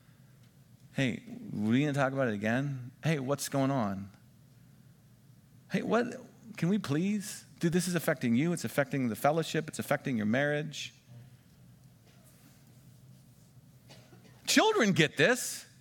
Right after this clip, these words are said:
This makes sense to kids, right? Let me illustrate it for you. You see all those plates over there? Okay, V B S workers, don't talk. You see all those plates?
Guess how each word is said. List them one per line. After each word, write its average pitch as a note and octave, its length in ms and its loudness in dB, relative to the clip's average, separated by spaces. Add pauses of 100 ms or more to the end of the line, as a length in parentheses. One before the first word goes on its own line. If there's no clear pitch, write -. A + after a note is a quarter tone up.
(140)
This F#4 180 0
makes F4+ 220 6
sense C#4+ 360 4
to F#3 100 2
kids, C4+ 640 4 (1080)
right? D4+ 360 6 (560)
Let B3 100 8
me C4 100 4
illustrate A3+ 360 6
it D3+ 80 0
for E3+ 160 4
you. B2 140 -2 (840)
You E3 120 2
see G#3 140 4
all A#3+ 100 6
those G#3+ 120 4
plates G3 300 6
over G#3 120 4
there? G#3 220 2 (840)
Okay, E3 300 2 (260)
V C3 180 4
B C#3 100 4
S C3+ 120 2
workers, B2+ 280 0
don't A#2 160 -2
talk. - 260 -6 (1400)
You - 20 -12
see A#3 140 6
all B3 60 8
those A#3+ 140 8
plates? A3 500 2